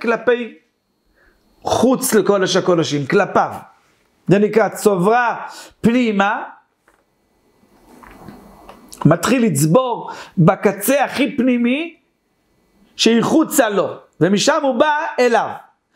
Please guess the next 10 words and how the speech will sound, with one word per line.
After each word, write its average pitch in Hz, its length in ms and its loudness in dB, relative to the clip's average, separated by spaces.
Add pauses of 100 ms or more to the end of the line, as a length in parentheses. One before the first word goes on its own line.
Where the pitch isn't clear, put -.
(280)
ותניא 277 340 0
אידך 320 260 -2
הפוך, 311 520 -4 (400)
צוברה 254 380 2
חוצה 302 580 0
שהיא 269 300 -2
פנימה 339 300 0
לו. 285 140 0 (760)
אמר 285 360 0
אביי 311 260 2